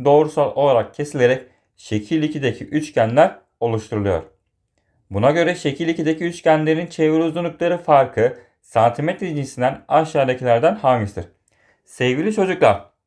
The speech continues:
burada ne yapmışım? B C kenarını ortalayacak biçimde değil mi? B C kenarını ortalıyorsa nedir? İki eş parça ayırmıyor mu? Şimdi sevgili çocuklar, B C kenarını iki eş parça ayırıyorsa o zaman bu kesimim nedir? Kenar ortaydır değil mi?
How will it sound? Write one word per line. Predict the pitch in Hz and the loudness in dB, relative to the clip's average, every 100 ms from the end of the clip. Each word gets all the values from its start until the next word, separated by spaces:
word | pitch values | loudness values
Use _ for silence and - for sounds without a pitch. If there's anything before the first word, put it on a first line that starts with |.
| _ _ _ - | _ _ _ -8
burada | 117 135 | -4 -2
ne | 175 | 0
yapmışım? | 220 - 131 180 226 _ _ _ _ _ _ _ _ _ _ _ _ _ | 0 -2 -10 -10 -10 _ _ _ _ _ _ _ _ _ _ _ _ _
B | 110 123 127 | 2 2 4
C | 160 | 0
kenarını | 165 160 147 180 | -2 0 2 2
ortalayacak | 160 156 147 151 156 160 | 0 0 -2 0 -2 -6
biçimde | 147 107 110 | -6 -4 -4
değil | 170 | -4
mi? | 180 202 - | -8 -12 -10
B | 101 117 | -2 -2
C | 131 156 | 0 -2
kenarını | 160 165 170 | -2 -2 0
ortalıyorsa | 131 131 147 151 170 147 | 0 0 -2 -2 -4 -6
nedir? | 139 143 147 - | -6 -8 -10 -18
İki | 117 131 | -8 -4
eş | 135 - | -4 0
parça | 131 127 139 | -2 0 0
ayırmıyor | 143 156 143 | 0 0 -4
mu? | 135 - _ _ _ _ _ _ _ | -6 -12 _ _ _ _ _ _ _
Şimdi | - 120 120 147 - | -6 -4 0 -2 -4
sevgili | - 120 120 156 | -4 -2 -2 -2
çocuklar, | 160 160 156 104 95 | -2 -2 2 0 2
B | 110 113 | 0 0
C | 131 147 | -2 -2
kenarını | 151 143 | 0 0
iki | - 120 - | -4 -8 -4
eş | 143 143 | -4 0
parça | 143 135 147 | 0 0 0
ayırıyorsa | 139 143 143 - | -2 0 -2 -2
o | 127 | -2
zaman | 131 139 135 139 | 0 -2 -2 2
bu | 143 143 - _ _ _ _ | 4 4 0 _ _ _ _
kesimim | - 123 - 139 143 151 | -8 -8 -4 -2 0 0
nedir? | 156 254 - _ | -2 -4 -12 _
Kenar | - 147 151 | -4 2 4
ortaydır | 123 110 98 98 104 | 4 2 0 0 -4
değil | 170 | -4
mi? | 160 214 | -6 -12